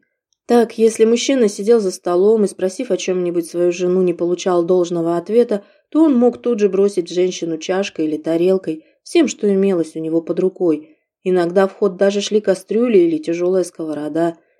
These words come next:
Женщине порой удавалось увернуться или отскочить в сторону от неминуемой опасности, но иногда предмет всё-таки заставал свою жертву на месте.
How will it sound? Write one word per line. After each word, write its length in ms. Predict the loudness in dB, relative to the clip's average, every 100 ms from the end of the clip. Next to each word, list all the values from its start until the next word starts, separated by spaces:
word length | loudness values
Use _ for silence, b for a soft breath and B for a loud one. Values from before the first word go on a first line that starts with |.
| b _ _
Женщине 520 | 2 4 4 -2 -6
порой 340 | -2 0 2 2
удавалось 500 | 2 2 2 0 -2
увернуться 580 | 0 0 0 -2 0 2
или 140 | 4
отскочить 520 | 2 -2 -8 -6 -8
в 60 | -8
сторону 560 | -2 0 2 -2 -6 b b
от 160 | -6 -2
неминуемой 720 | 0 2 2 2 0 0 -2
опасности, 680 | -4 -6 -6 -8 -10 -12 -14 B _ _
но 240 | 4 6 6
иногда 400 | 4 0 0 0
предмет 400 | 0 -2 -2 -4
всё-таки 420 | -6 -6 -4 -6
заставал 640 | -6 -8 -4 -2 0 0
свою 280 | 0 0 0
жертву 420 | 0 -2 -2 -6
на 160 | -6 -4
месте. 520 | -4 -6 -10 -20